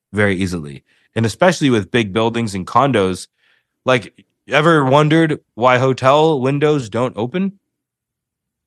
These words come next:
It's because, like, broadly, they don't typically open in buildings, offices and all that, offices as well.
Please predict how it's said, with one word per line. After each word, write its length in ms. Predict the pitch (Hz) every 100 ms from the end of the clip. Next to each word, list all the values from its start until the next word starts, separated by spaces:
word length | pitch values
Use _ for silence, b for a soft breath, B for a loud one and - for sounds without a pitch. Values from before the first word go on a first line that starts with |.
| -
It's 160 | 120 110
because, 800 | 139 - 143 143 143 135 - - _ _ _ _ _
like, 180 | 120 107 _ _
broadly, 380 | 113 123 175 110
they 140 | 104
don't 340 | 104 143 151 -
typically 400 | 143 131 107 101
open 440 | 175 151 92 87 - _
in 160 | 117 113
buildings, 480 | 113 165 120 101 -
offices 500 | 107 127 123 - 117
and 80 | 110
all 140 | 139
that, 220 | 160 117 -
offices 460 | 117 135 - 117
as 140 | 113 98
well. 340 | 139 123 -